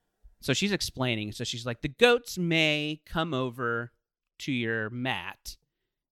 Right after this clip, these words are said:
and they might, they might take a little poo,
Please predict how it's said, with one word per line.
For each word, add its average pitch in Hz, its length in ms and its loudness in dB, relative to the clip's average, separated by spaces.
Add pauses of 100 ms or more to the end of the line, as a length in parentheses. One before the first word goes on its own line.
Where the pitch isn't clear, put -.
(120)
and 123 240 -2
they 143 140 0
might, 175 760 0 (500)
they 143 100 2
might 170 240 2
take - 200 2
a 214 60 0
little 190 240 2
poo, 113 540 4